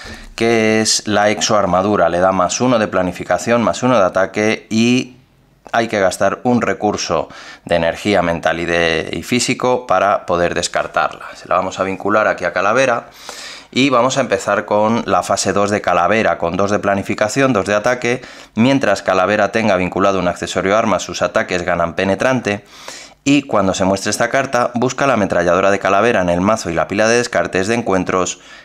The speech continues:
y vincúlala a Calavera. Baraja el mazo de encuentros. Tenemos aquí la ametralladora. Calavera comienza con catorce de vida, que los tenemos aquí puestos. Y la ametralladora de Calavera le da más cero de ataque,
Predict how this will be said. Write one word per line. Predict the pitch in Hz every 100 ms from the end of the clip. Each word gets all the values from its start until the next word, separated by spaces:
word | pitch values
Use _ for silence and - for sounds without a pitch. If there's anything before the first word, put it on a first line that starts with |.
| _ -
y | 139
vincúlala | 135 101 98 92 90 90 -
a | 101
Calavera. | 90 82 87 82 78
Baraja | 82 87 - 101
el |
mazo | 90 87 98
de | 87
encuentros. | 78 87 80 76
Tenemos | 90 90 87 87
aquí | 85
la | 87
ametralladora. | 85 85 92 107 123 131 131 - - - -
Calavera | 90 87 92 98
comienza | 95 98 107 104 80
con | 90 107
catorce | 92 82 95 87 85
de | 82
vida, | 113 127 123
que |
los | 92 87
tenemos | 87 90 87 87
aquí | 95
puestos. | 95 131 131 123 123 - - - - -
Y | 139 147
la | 117
ametralladora | 92 87 82 82 87 90
de | 110 104
Calavera | 110 117 117 107 104
le | - 104
da | 104 95
más | 98 90 87
cero | 92 87
de | 87
ataque, | 90 113 117 113 -